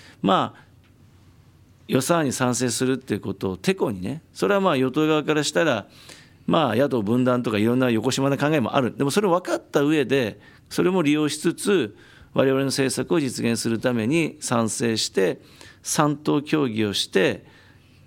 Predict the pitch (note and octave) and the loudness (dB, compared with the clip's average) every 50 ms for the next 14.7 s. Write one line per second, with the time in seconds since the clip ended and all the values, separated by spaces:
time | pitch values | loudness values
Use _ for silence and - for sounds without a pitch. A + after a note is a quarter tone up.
0 | - - - - - - - - - - - _ - - - - D3 C#3+ C#3+ D3 | -20 -20 -20 -20 -20 -20 -20 -20 -20 -20 -20 _ -20 -12 -4 0 2 2 2 2
1 | C#3+ C#3 D3 A#2+ A#2+ - B2+ A#2+ A2 A#2 A2 - B2 A2+ G#2+ B2+ A#2+ A#2 G#2+ - | 2 0 0 -2 -2 -2 -2 -2 -2 -2 0 0 0 0 0 0 0 0 0 -2
2 | - B2+ C3 C3 C3 - A2+ G#2 A#2+ B2 C#3+ D3+ - - G3+ G#3 - A#3 G3 G#3+ | 0 0 0 0 -2 0 0 0 2 2 0 0 0 0 0 0 0 -2 0 0
3 | G#3+ D#3+ C#3 C3 C3 C3 - C#3+ C#3 C3 A#2 A2+ A2+ D3 F3+ F#3 - C3 A2+ F#2 | 2 2 2 0 0 0 0 0 0 2 2 2 2 2 0 0 -2 -2 -2 -2
4 | - F#2 A#2 - - - - - - - - - - G3 E3+ D#3+ C3+ - - - | -4 -6 -6 -8 -8 -14 -20 -20 -20 -20 -6 -4 0 0 2 2 0 -2 -6 -14
5 | - - - - - - - - - D#3 D#3 E3+ E3 - F#3 F#3+ G#3 G3 F3+ E3+ | -20 -20 -20 -20 -20 -10 -4 0 0 2 0 0 0 0 0 2 0 0 0 0
6 | C#3 C3+ D3+ D3+ C#3 B2 A2+ A2 D3 C#3+ - - A#2 G#2 F#2+ E2+ - - - - | 2 2 2 2 2 0 0 0 -2 -2 -2 -2 -2 -2 -2 -4 -8 -14 -18 -20
7 | - - F#2+ A#2 B2+ C3 B2 C#3 C3 C3 - - A#2 A#2 A#2+ C3+ C3 A#2+ G#2+ - | -10 -4 -2 0 2 2 2 0 0 0 -2 -2 0 0 2 0 0 0 -2 -2
8 | G#2 G#2 G2+ G2 F#2 A2 A2 - - A2 G2+ F#2 - A#2 B2 A#2 - B2+ C3+ A#2+ | -2 -2 -2 -2 -4 -6 -4 -2 -2 -2 -2 -2 -2 -4 -4 -4 -4 -4 -2 -2
9 | B2 G#2+ G2+ D#2+ G2 F#2+ F2 - - C#3 A#2+ G2+ - - - - - - - - | -2 -4 -4 -6 -6 -8 -4 -2 -2 -2 -2 -2 -6 -14 -20 -20 -20 -20 -20 -20
10 | - - - G3 F3 D#3 C3 C#3 A#2+ - D#3+ D3 D#3+ D#3 C3+ C3 B2 A2+ C#3 C3+ | -8 -2 0 2 2 2 0 -2 -2 0 0 0 2 0 0 2 2 2 2 2
11 | A#2+ A2+ A2+ C3 B2 A2 G#2 A2+ G#2 - - D3 C#3+ C#3 C3+ C#3+ - D3+ D#3+ C#3 | 2 2 2 0 0 0 -2 -4 -4 -2 0 0 0 -2 -2 -4 -2 -2 0 0
12 | - - C#3+ C3+ B2+ G2+ G2 F#2+ G2+ A2+ G#2+ F#2+ E2+ - A2+ C3 C3+ C3 A#2+ A2+ | 0 2 2 2 0 0 0 0 0 0 0 -2 -6 -6 -4 -2 0 0 0 0
13 | A2 A2 G2+ F#2 - - C#3+ D#3 D#3 D#3 D3+ D#3+ D#3+ D3 B2 G2 F#2+ F#2+ G#2+ B2 | 0 0 -2 -2 -2 0 0 2 2 0 0 0 0 0 -2 -2 -2 -2 -2 -2
14 | B2 - - A2 G2 F#2 F#2 G2+ C3 D3 C3 G2+ - | -2 -4 -4 -6 -4 -2 0 0 2 0 0 -2 -6